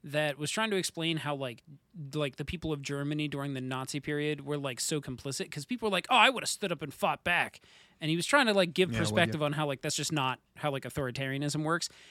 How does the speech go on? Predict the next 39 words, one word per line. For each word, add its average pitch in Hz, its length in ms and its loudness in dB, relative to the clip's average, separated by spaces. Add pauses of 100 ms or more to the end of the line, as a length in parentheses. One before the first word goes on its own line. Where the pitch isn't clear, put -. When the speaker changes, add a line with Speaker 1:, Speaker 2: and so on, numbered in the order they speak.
(120)
Speaker 1:
And 170 100 0
he 175 80 8
had 196 120 4
this 175 100 0
brilliant 180 640 4
but 143 180 -6
wildly 165 680 4
unethical 156 500 -2
idea 127 480 -4 (320)
where 151 140 0
he 180 80 2
was 208 160 0
like, 185 180 4
"What 156 180 4
if 330 120 4
I 339 80 6
just 233 180 0
came 180 320 0
in 143 380 -2 (480)
and 151 160 0
tried 170 360 4
indoctrinating 151 880 2
my 135 160 0
students 143 680 -2 (320)
to 170 160 2
fascism 139 840 2
to 151 120 -6
prove 156 320 2
a 135 40 -4
point?" 123 380 -6 (680)
And 180 100 4
that's 302 180 6
what 262 120 0
he 220 60 4
did. 165 380 0 (400)
And 185 140 4
over 202 240 6
five 214 560 4
days, 151 480 0